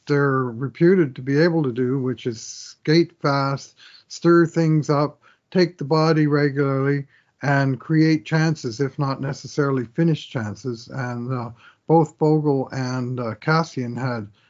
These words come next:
had really good looks that they weren't able to cash, but, uh, you know, you keep pounding away like they were tonight, the odd one's gonna go in for sure. Uh, and each of them had four shots on net,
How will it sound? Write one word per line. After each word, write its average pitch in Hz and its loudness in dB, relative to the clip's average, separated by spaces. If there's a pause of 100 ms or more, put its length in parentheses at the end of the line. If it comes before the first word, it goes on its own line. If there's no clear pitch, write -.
(220)
had 101 -2
really 147 2
good 117 -4
looks 107 -12 (440)
that 127 -2
they 120 -4
weren't 135 0
able 135 0
to - -4
cash, 143 0
but, 123 -6 (100)
uh, 127 -2
you 139 -2
know, 120 -2
you 120 -4 (200)
keep - -4
pounding 160 4
away 139 2
like 127 -2
they 135 -2
were 139 2
tonight, 131 -2
the 127 -4
odd 127 -2
one's 117 -6
gonna 127 -6
go 120 -4
in 123 -2
for 117 -14
sure. 120 0 (880)
Uh, 123 0 (580)
and 131 2
each 180 2
of 165 2
them 156 6
had 147 2
four 160 2
shots 151 -4
on 123 -6
net, 170 -2